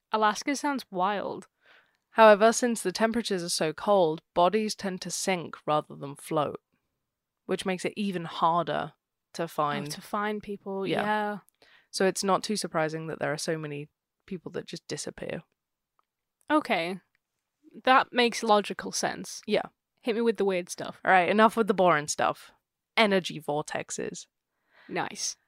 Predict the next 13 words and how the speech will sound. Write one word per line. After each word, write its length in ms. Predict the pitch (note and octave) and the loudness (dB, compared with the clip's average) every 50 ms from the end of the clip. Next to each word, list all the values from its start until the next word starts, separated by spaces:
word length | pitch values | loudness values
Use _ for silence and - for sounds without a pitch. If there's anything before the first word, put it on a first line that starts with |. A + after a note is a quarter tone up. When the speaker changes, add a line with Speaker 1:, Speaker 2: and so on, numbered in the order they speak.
| _ _ _ | _ _ _
Speaker 2:
I 60 | A3 | 2
can't 180 | - A#3+ B3+ A#3 | 6 6 6 8
remember 260 | C4+ C#4 C4 A#3+ C4 | 6 4 6 6 4
if 100 | B3+ G#3+ | 4 6
Abby 260 | - - G3+ F#3 F#3 F#3 | 6 4 4 4 4 2
mentioned 340 | F3+ F3 F#3 - - F3 | 2 0 0 -2 -6 -4
these 200 | E3+ E3 E3 D#3 | -4 -2 -2 -2
in 100 | E3 E3+ | -4 -4
her 140 | E3 E3+ D#3+ D3+ | -2 -4 -2 -2
Bermuda 340 | D#3 D3+ D#3+ D#3 D3 D3+ | -2 -4 -4 -4 -4 -6
Triangle 420 | D#3 - - C#3 C#3+ D3 D3 D#3+ E3+ | -4 -2 -2 -2 -2 -2 -2 -4 -6
story, 320 | - - F3 F3 F3 F3+ E3+ | -2 0 2 4 4 4 4
but 220 | D#3 D3 C3 - | 4 2 2 2